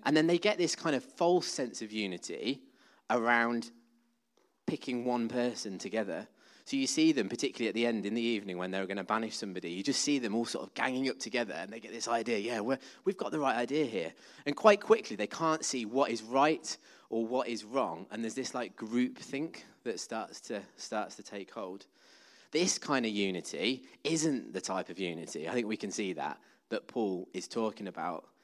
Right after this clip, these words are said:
in Philippians. He's not encouraging them to unite against a common enemy that's within or, or, or, or, or outside of the group. But instead, he's calling them to unite on, around the gospel.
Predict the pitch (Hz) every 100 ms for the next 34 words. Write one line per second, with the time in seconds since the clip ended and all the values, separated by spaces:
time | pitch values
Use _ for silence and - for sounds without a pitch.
0 | _ - 95 - 104 104 107 69 82 98
1 | - _ _ _ _ _ _ _ _ -
2 | 151 147 170 175 - 180 156 110 104 -
3 | 110 101 117 107 87 - - - - 110
4 | 110 104 - 107 - 120 107 95 - 110
5 | 113 92 98 101 _ _ - 101 - 104
6 | 98 107 98 87 87 - _ - 98 98
7 | 95 87 98 98 98 95 95 98 - 98
8 | 95 87 85 95 73 - - - - -
9 | 104 135 143 175 147 120 - 165 170 147
10 | 104 92 107 117 127 135 107 - - 107
11 | 98 107 117 107 107 117 - - 67 92